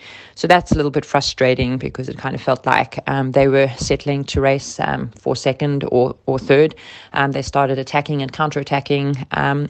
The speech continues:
in the last kilometers, which is definitely not cohesive <laughs> to bringing Kopecky back. Um, but either way, you know, legs felt good. Um, I tried to go for the sprint. I opened it up pretty early, so I did quite a long sprint.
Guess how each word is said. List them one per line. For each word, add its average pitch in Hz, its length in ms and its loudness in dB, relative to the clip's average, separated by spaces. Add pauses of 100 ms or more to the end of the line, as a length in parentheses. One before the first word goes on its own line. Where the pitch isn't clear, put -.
in 151 120 -2
the 151 100 4
last 147 380 4
kilometers, 147 580 0 (320)
which 151 160 -2
is 147 100 0
definitely 143 600 0
not 143 240 0 (160)
cohesive 147 600 2 (180)
<laughs> 120 140 -2
to 160 140 -2
bringing 143 500 0 (300)
Kopecky 143 480 0
back. 220 320 2 (460)
Um, 160 260 2
but 160 140 2
either 170 200 2
way, 143 340 4
you 147 80 0
know, 139 120 0
legs 156 240 4
felt 139 220 0
good. 143 320 2 (280)
Um, 139 320 -2
I 143 100 0
tried 135 240 0
to - 60 -20
go 143 100 -2
for 139 120 -8
the 135 40 -2
sprint. 143 320 -2
I 139 140 6
opened 143 180 -2
it 131 100 -6
up 135 200 -4
pretty 190 400 4
early, 202 340 2 (200)
so 151 120 4
I 147 60 6
did 147 240 -4
quite 160 240 0
a 170 60 2
long 170 200 0
sprint. 151 460 -2